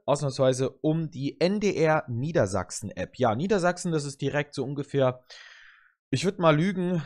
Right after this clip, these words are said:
dreißig, vierzig Kilometer von mir nördlich entfernt, wenn ich einfach stumpf nördlich, äh, in Richtung Norden fahre.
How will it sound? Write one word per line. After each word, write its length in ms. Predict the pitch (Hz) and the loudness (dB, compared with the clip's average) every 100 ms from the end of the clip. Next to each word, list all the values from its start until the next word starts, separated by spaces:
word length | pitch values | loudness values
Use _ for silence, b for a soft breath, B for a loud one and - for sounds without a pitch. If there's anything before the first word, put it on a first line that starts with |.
| - | -6
dreißig, 500 | 113 113 202 180 - | 0 2 2 -2 -4
vierzig 320 | 180 185 185 | -6 -6 -12
Kilometer 500 | - 165 127 143 180 | -4 -2 -2 -2 -4
von 180 | 156 151 | -2 -2
mir 140 | 147 | -2
nördlich 360 | 127 131 147 - | -2 -4 -6 -6
entfernt, 380 | 107 107 156 170 | -6 -4 -4 -4
wenn 100 | 117 | -8
ich 120 | 113 | -8
einfach 220 | 123 123 | -10 -10
stumpf 260 | - 117 113 | -8 -8 -6
nördlich, 480 | 117 120 117 110 - | -8 -6 -8 -6 -4
äh, 180 | 117 | -2
in 120 | 123 220 | 0 -4
Richtung 240 | 190 135 | -2 -2
Norden 280 | 117 113 101 | 0 0 -2
fahre. 480 | 123 120 143 139 | -2 0 0 -4